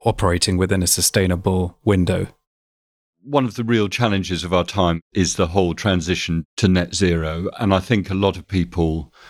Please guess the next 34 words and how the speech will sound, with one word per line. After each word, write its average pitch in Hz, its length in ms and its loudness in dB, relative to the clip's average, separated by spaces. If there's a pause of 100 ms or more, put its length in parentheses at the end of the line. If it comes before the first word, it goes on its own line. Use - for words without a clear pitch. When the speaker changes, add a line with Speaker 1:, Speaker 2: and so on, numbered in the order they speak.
(440)
Speaker 2:
get 135 140 2
the 104 60 -4
impression 95 480 2
that 95 160 -6
that's 101 260 -2
gonna 95 200 -2
be 87 140 -2
quite 92 340 0
an 92 100 0
easy 92 580 0 (140)
and 92 160 0
relatively 92 520 0
quick - 340 -4
process. 82 800 -2 (640)
And 104 100 2
I 101 60 4
think 107 340 -2 (160)
the 107 120 -10
reality 110 640 -2
is 85 180 -6
that - 180 -8
we 101 220 2
are 85 340 2 (400)
so 101 300 2
heavily 98 360 0
dependent 85 680 -2
on 80 260 2
fossil 90 480 -2
fuels 85 580 -2
that 101 160 -4
that 95 220 -2
transition 87 840 -2 (640)
is 98 160 0
gonna 101 240 0